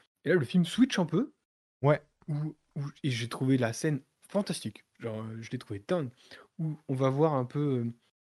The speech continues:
Speaker 1: bah, les endroits, on va voir que l'environnement est beaucoup moins, euh, sympathique que depuis le début, puisque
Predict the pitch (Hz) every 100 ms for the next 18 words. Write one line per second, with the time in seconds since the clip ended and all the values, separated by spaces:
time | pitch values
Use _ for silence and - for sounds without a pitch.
0 | _ - 113 127 131 127 131 127 139 123
1 | 120 117 165 - 131 123 127 127 127 131
2 | 147 131 110 113 _ _ - 127 170 170
3 | 180 170 165 160 139 120 117 113 117 123
4 | 139 131 131 156 151 _ - 117 113 -
5 | 127 127 180 202 151 -